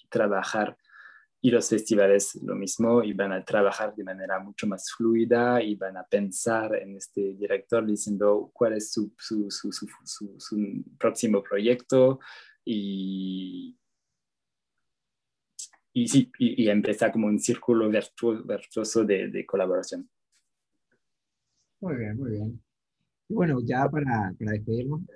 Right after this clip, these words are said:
Speaker 2: despedirnos tenemos un segmento que se llama ¿Por qué nadie me dijo? Donde le pedimos sugerencias o, o, o tips a, a los invitados.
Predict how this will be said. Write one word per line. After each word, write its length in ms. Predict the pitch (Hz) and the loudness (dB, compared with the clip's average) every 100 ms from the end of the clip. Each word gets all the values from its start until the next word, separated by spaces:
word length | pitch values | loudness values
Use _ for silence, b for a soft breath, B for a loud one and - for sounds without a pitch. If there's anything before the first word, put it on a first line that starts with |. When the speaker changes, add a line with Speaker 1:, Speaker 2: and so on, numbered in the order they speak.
| 147 | -6
Speaker 2:
despedirnos 600 | 139 135 135 139 170 180 | -4 -2 0 0 -2 -4
tenemos 480 | 139 143 170 - _ - | -4 -2 -4 -6 _ -6
un 160 | 180 | -4
segmento 640 | 180 151 139 156 143 - - | -2 -4 -2 -4 -4 -8 -10
que 60 | 147 | -8
se 120 | 139 | -4
llama 300 | 117 117 143 - | -2 -2 -6 -8
¿Por 160 | 113 | -14
qué 140 | - 120 | -6 -4
nadie 260 | 117 120 | -2 -2
me 100 | 120 | -2
dijo? 240 | 104 101 143 - _ _ _ - | -4 -6 -10 -16 _ _ _ -12
Donde 220 | 101 98 | -8 -6
le 120 | 92 | -6
pedimos 420 | 98 98 107 117 | -4 -4 -4 -6
sugerencias 600 | 113 98 104 117 113 110 104 | -8 -6 -4 -4 -2 -2 -2
o, 40 | |
o, 460 | 95 98 98 90 - _ | -4 -6 -8 -10 -14 _
o 100 | 101 | -10
tips 320 | 117 113 - | -6 -6 -6
a, 280 | 101 90 87 | -6 -6 -8
a 100 | - | -10
los 140 | 92 92 | -10 -8
invitados. 580 | 95 87 107 98 92 | -8 -6 -4 -4 -8